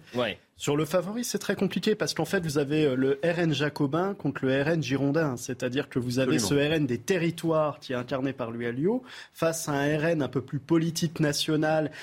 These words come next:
Speaker 2: et qui a une logique d'État à travers, euh, Jordan Bardella. Et Jordan Bardella est le, une sorte de fils spirituel de Florian Philippot. C'est Florian Philippot qui a capté Jordan Bardella, qui a su, euh, remarquer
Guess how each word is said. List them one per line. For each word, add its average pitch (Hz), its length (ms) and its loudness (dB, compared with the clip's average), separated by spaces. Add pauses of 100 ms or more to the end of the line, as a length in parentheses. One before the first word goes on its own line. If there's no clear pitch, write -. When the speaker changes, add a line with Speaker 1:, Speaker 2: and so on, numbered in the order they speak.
(140)
Speaker 2:
et 131 60 0
qui - 280 2
a 151 80 6
une 135 120 4
logique 139 420 2
d'État 131 500 0 (260)
à 127 80 -2
travers, 139 540 0
euh, 120 160 0 (280)
Jordan 131 340 0
Bardella. 170 380 0
Et 143 40 2
Jordan 143 340 0
Bardella 143 560 0
est 135 40 2
le, 135 220 2 (320)
une 131 120 -4
sorte 170 180 0
de 143 80 0
fils 165 300 0
spirituel 170 580 0
de 131 120 0
Florian 131 360 0
Philippot. 127 400 0
C'est - 160 0
Florian 196 320 0
Philippot 160 480 0
qui 208 160 -2
a 127 100 0
capté 180 360 0
Jordan 135 340 0
Bardella, 131 380 0
qui - 180 0
a 139 60 2
su, 160 400 0 (140)
euh, 127 60 -4
remarquer 165 800 0